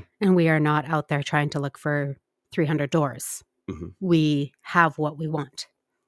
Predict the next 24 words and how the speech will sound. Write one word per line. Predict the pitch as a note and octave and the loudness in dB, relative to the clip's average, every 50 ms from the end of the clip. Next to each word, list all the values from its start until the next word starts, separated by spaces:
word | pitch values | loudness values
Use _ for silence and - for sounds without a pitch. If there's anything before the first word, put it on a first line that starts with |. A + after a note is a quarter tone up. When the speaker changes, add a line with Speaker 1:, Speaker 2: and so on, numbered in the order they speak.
| _ _ | _ _
Speaker 1:
That's | G#3+ F#3 | -8 -4
gonna | - E3+ D3+ | -2 -2 -2
provide | C3+ - D#3+ - D3+ D3 D3 D3+ | -2 -2 -4 -4 -4 -6 -6 -8
us | D#3 - - | -8 -8 -6
what | D3+ C#3 | -6 -6
we | E3 F3+ | -6 -8
want. | E3+ F3 D#3 - - - - _ _ _ _ | -10 -10 -14 -16 -18 -20 -20 _ _ _ _
Speaker 2:
We | - G#2+ | 2 2
had | G2+ F#2 | 2 2
a | E2+ | 2
really | E2+ F2 E2+ E2+ | 0 0 0 0
great | D#2+ F2 E2+ E2+ | -2 -2 -4 -4
conversation. | - E2+ E2 D#2+ D#2+ - - E2 - - - F#2 F2 E2 - | -4 -4 -4 -4 -6 -6 -6 -6 -6 -6 -8 -8 -8 -8 -8
Um, | C2+ E2 E2 D#2 D#2+ - - - - E4 - - _ - - - | -8 -6 -6 -6 -6 -6 -8 -10 -10 -12 -12 -14 _ -20 -16 -14
<clears throat> | C#4+ C4+ B3 G#3+ _ _ | -14 -14 -14 -18 _ _
so | - - - - | -8 -4 -2 0
we | F2 F2 F2 | 0 0 0
had | E2+ F2+ E2+ E2+ E2+ | 2 4 4 4 4
our, | F2 E2+ E2 D#2+ E2 E2 - | 4 4 2 2 2 0 0
um, | D#2+ D#2+ D#2 D2+ D2+ - | -2 -2 0 -2 -2 -4
introduction | E2 F2 - E2 E2+ D2+ - - E2 | -6 -8 -6 -4 -4 -4 -4 -6 -6
to | D#2 | -4
multifamily | D2+ D2+ - - E2 - E2 D#2+ D#2 D#2+ E2 D#2+ D#2+ E2+ - - _ | -4 -4 -2 -4 -4 -4 -4 -6 -4 -4 -6 -6 -8 -10 -14 -16 _
mastermind | - D#2 C#2+ C2 - - E2 D#2+ E2 E2 D#2+ D#2+ - - | -8 -6 -6 -6 -6 -6 -4 -4 -4 -6 -8 -10 -14 -20